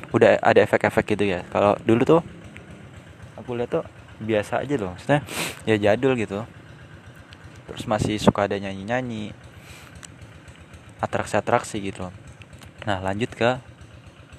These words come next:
cerita. Nah, singkat cerita sih, dua anak buahnya si Bang Kobar ini,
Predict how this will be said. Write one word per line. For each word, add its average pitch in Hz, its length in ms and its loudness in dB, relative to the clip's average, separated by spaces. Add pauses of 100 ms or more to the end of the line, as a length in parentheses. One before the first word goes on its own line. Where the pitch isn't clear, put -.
(720)
cerita. 107 400 -4 (2500)
Nah, 110 80 0
singkat 107 320 -2
cerita 107 400 0
sih, 113 160 -2 (480)
dua 104 400 6 (800)
anak 107 220 0
buahnya 101 340 0
si 101 160 -6
Bang 95 160 0
Kobar 101 300 2
ini, 113 260 -4